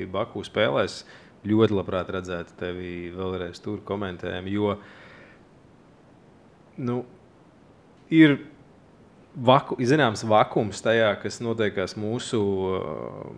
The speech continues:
te ritembraukšanas tādu komentētāju. M-, mums nav specializēta ritembraukšanas komentētāja, kas ir lielākā problēma. Un, ja kāds,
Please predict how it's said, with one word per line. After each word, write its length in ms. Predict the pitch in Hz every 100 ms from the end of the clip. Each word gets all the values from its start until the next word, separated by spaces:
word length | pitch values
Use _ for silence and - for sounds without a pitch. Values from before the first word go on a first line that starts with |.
| - - - - - -
te 180 | - 80
ritembraukšanas 800 | 113 - 107 104 98 104 95
tādu 200 | - 95 -
komentētāju. 880 | 135 120 98 104 98 107 98 98 120
M-, 160 | 117 113 107
mums 240 | 127 123 156
nav 240 | 127 101
specializēta 580 | - 135 135 107 101 110
ritembraukšanas 520 | 123 107 95 95 98
komentētāja, 440 | 120 107 95 92 95
kas 120 | 110
ir 80 | 113
lielākā 320 | 120 107 95
problēma. 520 | 110 110 101 92 98
Un, 60 | 101
ja 100 | 104
kāds, 360 | - 117 107